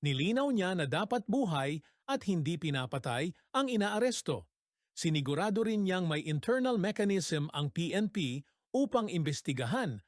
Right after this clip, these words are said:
ang mga reklamo ng abuso at may legal assistance ang mga pulis na kakasuhan.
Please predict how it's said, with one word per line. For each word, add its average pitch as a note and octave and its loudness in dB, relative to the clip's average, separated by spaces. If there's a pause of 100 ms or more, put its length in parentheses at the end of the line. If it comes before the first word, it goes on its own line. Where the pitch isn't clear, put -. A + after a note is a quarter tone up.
(220)
ang E3 2
mga D3+ 0
reklamo F3 0
ng C#3 -2
abuso B2+ -2 (320)
at G3+ -2
may D#3+ 2
legal G#3 2
assistance D3 -2
ang F3+ 2
mga D3 -2
pulis G3+ 0
na D3+ -2
kakasuhan. C#3 -2